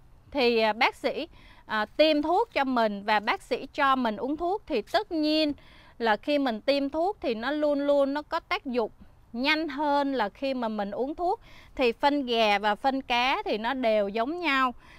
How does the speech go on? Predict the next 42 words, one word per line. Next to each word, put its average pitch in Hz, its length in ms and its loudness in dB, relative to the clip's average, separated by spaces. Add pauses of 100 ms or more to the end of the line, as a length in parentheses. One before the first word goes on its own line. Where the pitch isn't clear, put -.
(140)
nhưng 311 320 4
mà 214 400 2 (380)
phân 302 200 2
cá 269 380 4
thì 269 120 0
nó 233 140 -4
có 330 160 0
tác 381 240 -2
dụng 254 360 -4
trực - 280 -2
tiếp 415 220 2 (340)
ngay 294 460 2
được, 226 360 0
nhưng 269 160 -2
mà 247 100 0
phân 285 280 -2
gà 233 260 0
thì 220 200 -2
nó 233 180 -4 (160)
cần 214 340 2 (500)
phải 214 200 -4
có 339 180 0
thời 233 240 0
gian. 254 440 2
Nếu 320 120 0
cái, 349 260 -2
cả 196 220 -8
nhà 247 260 0
muốn 285 340 2 (100)
mà 302 80 0
nó 233 140 -2
có 320 140 -2
tác - 240 -4
dụng 254 220 -2
nhanh 262 320 -2
liền 226 320 0
thì 208 120 -6
cả 185 160 -8
nhà 240 180 -4
dùng 202 280 -4
phân 247 200 -6
cá, 254 280 2